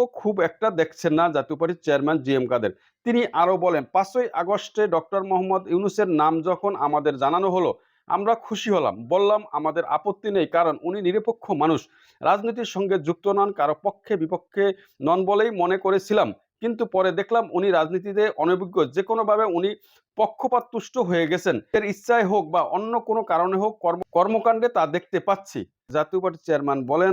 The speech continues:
"দেশ এখন দুই ভাগ হয়ে গেছে, যেই করুক উনি তো হলেন মূল ব্যক্তি, সর্বোচ্চ ব্যক্তি, ওনার নামেই এটা যাবে, সব সময় বিচারের মাধ্যমে সব হচ্ছে না, মব জাস্টিস হচ্ছে, যার ইচ্ছা যা কিছু করছে, বাড়ি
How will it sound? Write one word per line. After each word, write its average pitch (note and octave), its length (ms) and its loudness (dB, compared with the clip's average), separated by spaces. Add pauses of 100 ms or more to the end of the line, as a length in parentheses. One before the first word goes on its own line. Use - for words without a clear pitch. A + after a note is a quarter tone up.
"দেশ D#3+ 280 0
এখন F3 340 -2
দুই D3 160 2
ভাগ E3 220 2
হয়ে C3+ 220 -2
গেছে, C3+ 260 -6 (420)
যেই G3+ 280 2
করুক E3+ 340 0
উনি F#3 220 -6
তো G#3+ 200 -2
হলেন F#3+ 320 2
মূল G3+ 220 -2
ব্যক্তি, E3 380 -4
সর্বোচ্চ G3+ 520 -4
ব্যক্তি, F3 320 -2
ওনার F#3 280 0
নামেই G3+ 360 -2 (100)
এটা D#3+ 240 0
যাবে, C#3+ 300 -2 (280)
সব A3+ 260 -6
সময় A3+ 360 -2
বিচারের F#3+ 420 0
মাধ্যমে F3 440 -2
সব E3+ 320 -4
হচ্ছে E3+ 300 -4
না, D3+ 120 2 (360)
মব E3+ 220 0
জাস্টিস G3+ 460 -4
হচ্ছে, G3 300 -2
যার D#3 300 2
ইচ্ছা F#3 340 -2
যা D3 180 2
কিছু F3+ 280 -10
করছে, G#3 440 -4
বাড়ি D3 280 2